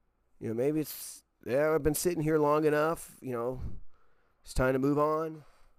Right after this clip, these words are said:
But not for the disciples. You know, you notice for them, it's like they don't just go back to the room and say, "All right, that's great. You did another one. The crowds were here. Let's move on." No, there's something different about the disciples,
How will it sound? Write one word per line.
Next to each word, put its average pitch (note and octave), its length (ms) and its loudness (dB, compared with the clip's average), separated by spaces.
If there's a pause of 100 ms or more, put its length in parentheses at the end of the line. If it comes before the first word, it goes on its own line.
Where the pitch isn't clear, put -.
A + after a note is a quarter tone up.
(960)
But C3+ 80 -6
not G3 200 0
for C4+ 80 -2
the B3 100 -6
disciples. - 720 -6 (500)
You C3+ 120 -8
know, C3 60 -2
you D3+ 140 -6
notice F3+ 400 -2
for D#3 160 -4
them, E3 400 -4
it's - 220 -8
like C#3+ 420 -4 (440)
they D#3+ 100 0
don't G#3 180 -2
just G3+ 200 -6
go F#3+ 120 0
back E3+ 340 0
to F#3 100 -6
the D#3+ 100 -4
room E3 260 0
and D3 80 -6
say, C3+ 220 -2
"All E3 80 2
right, G3 280 2
that's D#3+ 240 -6
great. A3+ 380 -2
You F3 140 -6
did F3 140 -6
another F#3+ 360 -2
one. F3+ 320 0
The D#3 80 -2
crowds D#3 480 0
were C3 140 2
here. F3 580 0 (480)
Let's C3+ 260 -6
move D#3+ 240 0
on." E3 280 0
No, G#3+ 320 0
there's E3+ 320 -8
something G3+ 560 -6
different E3+ 480 -4
about C3 300 -2
the C3 80 -4
disciples, B2+ 1000 -4